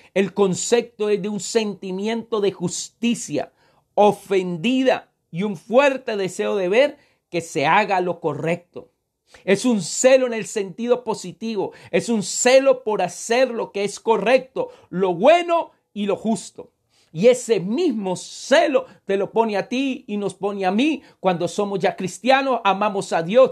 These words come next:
y queremos ver que las cosas se hagan bien, que las cosas sean correctas, que se haga lo bueno, que se haga lo justo, que verdaderamente vivamos en un mundo donde hay justicia,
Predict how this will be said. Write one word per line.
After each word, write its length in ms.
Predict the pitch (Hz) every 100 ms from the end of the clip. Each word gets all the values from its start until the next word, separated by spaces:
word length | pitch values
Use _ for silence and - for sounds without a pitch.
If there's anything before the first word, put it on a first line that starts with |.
| -
y 120 | - 180
queremos 420 | 180 180 202 170
ver 240 | 202 208
que 100 | 196
las 160 | 165 -
cosas 340 | 190 180 196 185
se 80 |
hagan 360 | 156 160 160 147
bien, 460 | 147 180 170 156 -
que 100 | 160
las 160 | 151 -
cosas 280 | 180 170
sean 200 | 151 165
correctas, 720 | 165 165 135 143 180 - 156 - -
que 140 | - 175
se 140 | 180
haga 180 | 165 180
lo 160 | 175 151
bueno, 400 | 180 196 160 -
que 80 |
se 160 | 165 180
haga 140 | 160
lo 100 | 185
justo, 540 | 165 208 214 - - - - _
que 120 | 196
verdaderamente 760 | 185 170 170 175 190 208 185
vivamos 340 | 180 175 185 180
en 120 | 170
un 200 | 180 180
mundo 400 | 226 311 294 285 - -
donde 340 | 170 165 160
hay 120 | 165
justicia, 720 | 170 190 - - 254 - 180